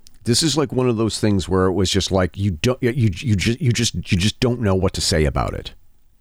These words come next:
The federal government has not done anything to help these people in Ho-, uh, in Ohio besides sending the E P A. And,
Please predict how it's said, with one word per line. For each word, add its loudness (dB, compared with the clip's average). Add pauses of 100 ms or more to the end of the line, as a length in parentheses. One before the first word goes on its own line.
(460)
The -2
federal 0
government 0 (120)
has 0
not 0
done 0 (120)
anything -2 (160)
to 0
help 0
these 0
people 0
in 2
Ho-, 2
uh, 0
in 0
Ohio 0 (720)
besides 0
sending 0
the 0
E 4
P 0
A. -6 (1040)
And, 2